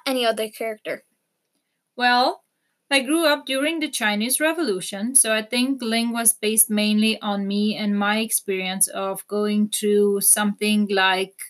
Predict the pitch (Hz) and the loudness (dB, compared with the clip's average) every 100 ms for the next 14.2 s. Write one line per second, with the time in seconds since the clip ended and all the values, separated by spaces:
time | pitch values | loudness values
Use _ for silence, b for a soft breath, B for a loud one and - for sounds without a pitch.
0 | _ _ 220 214 202 208 - 214 202 196 | _ _ -4 -2 0 -2 -2 0 2 2
1 | 196 _ _ _ _ _ 226 226 220 247 | 0 _ _ _ _ _ 0 2 6 6
2 | 277 277 254 285 349 220 190 180 190 269 | 6 4 0 2 2 2 -2 -6 -6 -6
3 | _ _ _ _ _ - 233 233 240 247 | _ _ _ _ _ -2 2 4 6 4
4 | 247 - 226 226 254 277 - 240 226 226 | 4 0 2 2 2 2 -2 -2 0 2
5 | 226 240 - - - 226 226 214 208 - | 2 2 2 0 -6 -2 0 0 -2 -2
6 | 214 214 240 247 202 202 202 - 220 - | -4 -2 -4 -2 -2 -2 -2 -2 0 2
7 | 269 277 - 202 202 202 202 - 202 185 | 2 2 2 2 4 2 -2 -6 -4 -2
8 | 190 226 254 226 226 - 190 - 202 196 | 0 2 2 0 -4 -2 -2 0 -2 0
9 | 202 - 202 185 190 185 175 196 185 180 | -4 -6 -6 -4 -4 -6 -6 -8 -8 -10
10 | 156 202 - - - _ _ _ _ _ | -12 -4 0 0 -2 _ _ _ _ _
11 | - - 262 262 - - _ - - _ | -10 0 2 2 -2 -6 _ -20 -20 _
12 | 277 302 - - 226 - 311 - _ - | 0 2 0 2 0 0 -8 -14 _ 4
13 | 349 466 392 294 311 311 269 220 196 - | 6 8 8 8 6 2 -2 -2 -4 -6
14 | - - | -10 -12